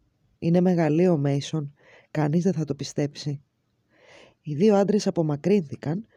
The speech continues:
και αμέσως άρχισαν να γδύνονται, ώσπου έμειναν με τα εσώρουχα. Στη συνέχεια,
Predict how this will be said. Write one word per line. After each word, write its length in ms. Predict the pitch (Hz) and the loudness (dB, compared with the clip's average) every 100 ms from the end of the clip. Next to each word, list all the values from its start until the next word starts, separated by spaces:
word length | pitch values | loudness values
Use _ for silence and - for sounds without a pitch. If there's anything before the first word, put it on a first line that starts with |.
| _ | _
και 120 | - 151 | -4 -2
αμέσως 360 | 170 214 208 | 0 -2 -2
άρχισαν 340 | 214 - 208 180 | -4 -2 -2 0
να 80 | |
γδύνονται, 640 | 170 165 170 135 117 123 - _ _ | 0 2 0 0 -4 -8 -10 _ _
ώσπου 320 | - - 160 | -6 -4 0
έμειναν 340 | 165 202 226 202 | 2 2 0 0
με 120 | 190 | 0
τα 100 | 190 | 0
εσώρουχα. 720 | 180 170 165 131 - 127 127 _ _ _ _ _ _ _ _ _ _ _ _ _ | -2 0 0 0 -4 -10 -12 _ _ _ _ _ _ _ _ _ _ _ _ _
Στη 240 | - - 180 | -12 -4 -2
συνέχεια, 680 | - 147 185 190 143 151 | -2 -2 -2 -2 -4 -4